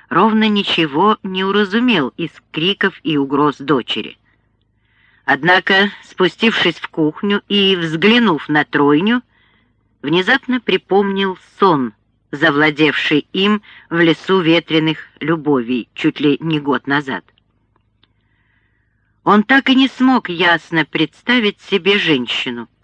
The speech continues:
которую изнасиловал тогда на опушке. Она была и осталась в его памяти просто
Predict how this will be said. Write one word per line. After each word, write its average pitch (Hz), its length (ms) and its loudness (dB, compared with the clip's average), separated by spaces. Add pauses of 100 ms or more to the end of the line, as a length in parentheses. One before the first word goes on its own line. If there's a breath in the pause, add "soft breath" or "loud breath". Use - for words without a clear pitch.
которую 160 600 2 (180 soft breath)
изнасиловал 160 760 0
тогда 123 600 -2
на 143 280 -4
опушке. - 600 -10 (1300)
Она 202 280 2
была 196 460 2 (120)
и 185 220 0
осталась 170 680 0 (100)
в 151 60 -12
его 151 320 0
памяти 185 720 -2 (580 loud breath)
просто 277 540 2